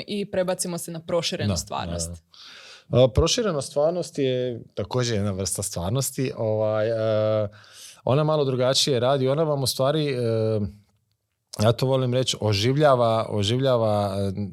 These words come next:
Speaker 2: print. Oživljava neki print. Evo, poput jednog od ovoga, e, znači, vi, vi imate jednu ovakvu knjižicu koja pomoću te tehnologije proširene stvarnosti, znači, pušem-, putem vašeg, e, mobitela ili tableta,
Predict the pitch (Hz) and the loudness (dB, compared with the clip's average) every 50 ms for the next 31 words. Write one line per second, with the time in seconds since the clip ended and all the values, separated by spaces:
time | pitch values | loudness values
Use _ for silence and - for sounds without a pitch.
0 | - - - - - - 101 98 95 92 87 - - - - _ _ _ - - | -12 -18 -14 -6 -2 0 0 0 -2 -4 -8 -12 -14 -16 -18 _ _ _ -6 -2
1 | 95 104 113 113 117 113 110 104 101 98 101 101 - - 87 - - 87 85 - | 0 0 2 2 2 2 2 2 2 2 0 -2 -2 -4 -6 -4 -4 -4 -2 -2
2 | 113 101 - - 117 110 - 101 - 117 113 110 120 113 104 101 92 104 104 107 | -2 -2 0 -2 -2 0 -2 -2 -2 -2 -2 -2 -2 -2 -2 -2 -2 0 0 0
3 | 110 107 95 95 90 85 85 - - - - - - - - - _ - 95 90 | 0 0 0 0 -2 -2 -4 -6 -14 -20 -20 -20 -20 -20 -20 -10 _ 0 2 2
4 | 92 92 90 90 90 92 92 98 104 107 - - 107 107 117 117 110 104 113 117 | 2 2 2 0 0 0 0 0 0 0 0 0 0 0 0 0 0 0 0 0
5 | 113 107 113 110 104 - - 101 95 92 92 90 - - - 101 101 104 101 95 | 0 2 0 0 -2 -2 -2 -2 -2 -2 -2 -4 -6 -6 -4 -2 -2 0 0 -2
6 | 90 87 - 101 90 - 98 107 123 151 151 - - 190 185 170 - - - - | -2 -4 -6 -6 -6 -6 -4 -4 -4 -4 -4 -4 -4 -4 -4 -6 -6 -12 -20 -20
7 | - _ - - 135 131 117 - 139 139 131 120 - - 113 104 - 127 120 117 | -20 _ -6 -2 0 0 0 0 0 -2 -2 -2 -2 -4 -4 -4 -2 0 0 0
8 | 110 104 - 110 95 - 113 107 113 120 127 123 104 - 113 117 - - 127 117 | 0 0 -2 -6 -6 -4 -4 -4 -2 -2 -2 -4 -4 -2 -2 -2 -2 -2 -2 -4
9 | 95 - - 113 123 120 - 120 113 - - 92 101 110 113 120 - - 127 104 | -6 -4 -4 -4 -4 -4 -4 -6 -6 -6 -8 -10 -8 -6 -4 -4 -2 -2 -4 -6
10 | - - - 113 110 - 127 117 113 113 107 - - 101 92 92 92 92 92 92 | -6 -8 -8 -6 -4 -4 -4 -2 -2 0 0 0 -2 -2 -4 -6 -6 -6 -6 -6
11 | 90 95 104 123 135 147 135 - - 131 123 120 113 107 110 107 104 98 104 - | -4 -2 -2 -2 0 -2 -4 -4 -2 -2 0 0 0 -2 -2 -2 -2 -2 -4 -4
12 | 98 101 120 147 165 156 - 165 151 139 131 | -4 -2 0 0 -2 0 0 0 0 0 -2